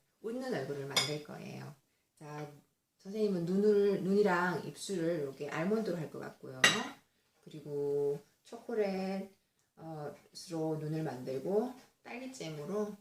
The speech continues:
입을 만들어서 맛있게 먹을 거예요. 자, 우리 은진이 만들어주세요. 자, 그러면 일단 요거트부터 만들어보겠습니다.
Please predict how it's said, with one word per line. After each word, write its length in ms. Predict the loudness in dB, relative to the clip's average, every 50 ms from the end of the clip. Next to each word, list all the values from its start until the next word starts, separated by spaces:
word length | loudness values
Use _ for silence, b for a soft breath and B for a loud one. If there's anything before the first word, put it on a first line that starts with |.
| _ -14
입을 180 | -10 -8 -6
만들어서 760 | -8 -8 -8 -10 -10 -10 -10 -10 -10 -10 -10 -8 -10 -10 -10 -10
맛있게 540 | -10 -10 -10 -10 -12 -16 -16 _ -16 -16 -14
먹을 260 | -10 -8 -8 -10 -10
거예요. 400 | -12 -14 -16 -14 -16 -16 -20 -20 -20 -20 -20 _ _ _ _ _
자, 160 | _ -20 -18
우리 180 | -14 -12 -10 -8
은진이 760 | -8 -6 -4 -2 -2 0 0 0 2 2 2 2 0 -6 -10 _ _ _ _ _ _ _ _ _ _
만들어주세요. 920 | _ -16 -16 -10 -8 -6 -6 -6 -6 -6 -6 -8 -8 -8 -8 -8 -10 -10 -10
자, 240 | -10 -10 -10 -10 -10
그러면 340 | -8 -8 -6 -4 -4 -6 -4
일단 420 | -4 -4 -2 -2 -2 -2 -2 -2
요거트부터 560 | 0 4 4 4 4 4 -2 -6 -6 -8 -8
만들어보겠습니다. 1300 | -4 -2 -2 0 2 2 2 4 2 4 4 4 4 4 6 6 4 4 2 -4 -6 -6 -8 -8 -6 -6